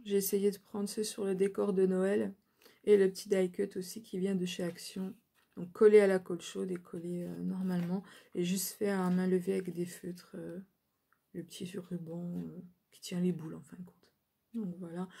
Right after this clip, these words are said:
Donc celui-là il n'est pas nominatif parce que je sais pas encore à qui je vais le mettre. Donc, euh, on verra au fur et à mesure des cadeaux. J'ai fait également celui-ci.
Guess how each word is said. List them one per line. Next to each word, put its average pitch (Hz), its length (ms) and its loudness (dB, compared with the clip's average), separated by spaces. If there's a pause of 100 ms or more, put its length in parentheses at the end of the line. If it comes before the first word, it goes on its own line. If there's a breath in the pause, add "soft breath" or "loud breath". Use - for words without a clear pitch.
(180 loud breath)
Donc 196 120 0
celui-là 214 240 12
il 214 60 12
n'est 214 80 12
pas 202 120 4
nominatif 196 580 2
parce 214 120 -4
que 190 100 -4
je 180 80 -4
sais 185 100 -6
pas 180 120 -8
encore 190 280 -4
à 180 100 -2
qui 185 140 -6
je 175 120 -8
vais 180 80 0
le 170 100 0
mettre. 185 320 -2 (120)
Donc, - 320 -10
euh, 170 320 -14 (680 soft breath)
on 185 40 -8
verra 170 380 -4 (220)
au 180 40 -14
fur 196 260 -4
et - 20 -2
à 190 60 0
mesure 190 280 0
des 190 140 0
cadeaux. 185 420 -4 (1500 loud breath)
J'ai 196 180 2
fait 208 220 2
également 202 600 4
celui-ci. 196 720 -4